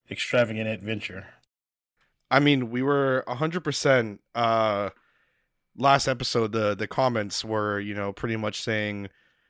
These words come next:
Speaker 2: it was, uh, way too many hypotheticals. I personally, just because I feel like, you know, with Mike, we had to go as, as professional as possible. Uh, with Howitz, it's a different vibe. When it's just the three of us, it's full on the extra yard. Nobody's here to stop us from doing whatever we wanna do.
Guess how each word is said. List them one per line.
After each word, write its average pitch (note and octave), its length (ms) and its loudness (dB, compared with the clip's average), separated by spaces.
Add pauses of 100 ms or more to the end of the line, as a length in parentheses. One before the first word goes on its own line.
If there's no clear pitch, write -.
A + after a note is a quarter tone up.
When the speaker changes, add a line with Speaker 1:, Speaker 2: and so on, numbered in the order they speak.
Speaker 2:
it A#2 120 -2
was, A2+ 260 0
uh, G#2 200 2
way A2+ 140 2
too - 180 -4
many A2+ 240 -2
hypotheticals. G#2+ 680 -4 (180)
I C4 200 6
personally, G#2+ 800 0 (600)
just C3 180 -10
because C#3 300 2
I A#2+ 80 4
feel D3+ 200 2
like, B2+ 320 6 (640)
you D#3 100 4
know, G2 320 2
with C3+ 220 2
Mike, E3 420 6 (160)
we C3 160 0
had C3 160 6
to C3+ 100 -4
go A#2+ 380 6
as, A2+ 220 2
as A2+ 180 -2
professional A#2+ 480 0
as G#2+ 80 -4
possible. A2+ 640 -2 (380)
Uh, G#2+ 200 2
with A2 140 -2
Howitz, C3 300 4
it's A2 80 -8
a A#2 40 -12
different A2+ 320 -4
vibe. A2 280 4
When A2+ 100 -2
it's A#2 100 -2
just - 180 2
the D#3 60 4
three C3+ 200 2
of A#2 120 6
us, A2 200 0
it's G#2 100 -6
full A#2+ 320 4
on G#2+ 440 2
the A2 140 0
extra A2 240 -2
yard. G#2 280 0
Nobody's G#2+ 480 -2
here A2+ 180 -2
to G2 80 -4
stop G#2 340 2
us G2+ 140 0
from G2+ 180 -4
doing G2 160 -4
whatever G2 280 -4
we G2+ 80 -4
wanna F#2+ 200 -6
do. G2 300 -6